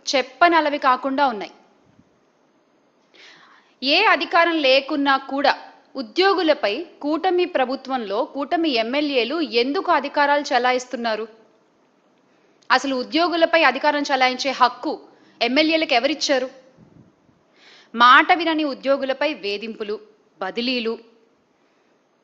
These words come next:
నిన్నటికి నిన్న చూసుకుంటే, కేజీబీవీ ప్రిన్సిపల్ను వేధిస్తూ ఆముదాల వలసలో ఎమ్మెల్యే కూన రవికుమార్ గారి ఉదంతం మనం మాట్లాడాలి ముందుగా.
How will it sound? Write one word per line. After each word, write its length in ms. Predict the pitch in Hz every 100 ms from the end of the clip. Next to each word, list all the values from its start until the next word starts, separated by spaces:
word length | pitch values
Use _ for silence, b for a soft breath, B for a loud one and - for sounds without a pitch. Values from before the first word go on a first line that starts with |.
| _ _ _ b
నిన్నటికి 420 | 269 320 392 - 339
నిన్న 240 | 330 330 311
చూసుకుంటే, 720 | 302 - 302 311 226 370 - b b b 311
కేజీబీవీ 640 | 311 311 359 349 349 339
ప్రిన్సిపల్ను 680 | 339 277 277 - 302 302 302
వేధిస్తూ 760 | 262 254 254 269 - 277 262 330 -
ఆముదాల 500 | 220 254 302 311 302
వలసలో 600 | 285 269 269 277 247 302 - b 240
ఎమ్మెల్యే 380 | 262 302 302 311
కూన 420 | 302 320 349 370
రవికుమార్ 600 | 254 226 294 339 339 330
గారి 220 | 311 302
ఉదంతం 460 | 262 254 262 311 330
మనం 220 | 262 240
మాట్లాడాలి 460 | 214 208 196 165 175
ముందుగా. 280 | 185 156